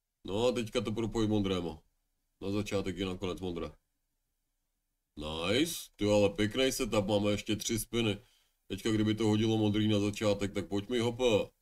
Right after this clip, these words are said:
Och, oj. Pěkné, aspoň růžováci mohli pokračovat trošku dale.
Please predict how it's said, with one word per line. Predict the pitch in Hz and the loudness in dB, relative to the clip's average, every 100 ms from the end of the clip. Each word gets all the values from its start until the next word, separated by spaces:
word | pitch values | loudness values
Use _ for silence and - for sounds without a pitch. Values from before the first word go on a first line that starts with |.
| _ _ _ _ _ _ _ _ _ _ _ _ _ _ _ _ _ _ _ _ | _ _ _ _ _ _ _ _ _ _ _ _ _ _ _ _ _ _ _ _
Och, | - 101 - | -8 -8 -4
oj. | 107 101 95 - _ _ _ _ _ _ _ _ _ _ _ _ _ _ _ _ _ _ _ _ _ _ _ _ _ _ _ _ _ _ _ _ _ _ _ _ _ _ _ _ _ _ | 0 0 -2 -10 _ _ _ _ _ _ _ _ _ _ _ _ _ _ _ _ _ _ _ _ _ _ _ _ _ _ _ _ _ _ _ _ _ _ _ _ _ _ _ _ _ _
Pěkné, | 78 85 - 110 120 107 | -8 -6 -2 0 2 0
aspoň | 98 - 107 | -2 -2 -2
růžováci | 95 85 101 101 104 104 113 | -2 -2 0 2 2 0 -2
mohli | 104 104 | -2 -2
pokračovat | 95 95 98 98 104 101 | -4 -4 -6 -4 -4 -2
trošku | 101 - 107 | -6 -6 0
dale. | 101 92 92 | 0 2 -2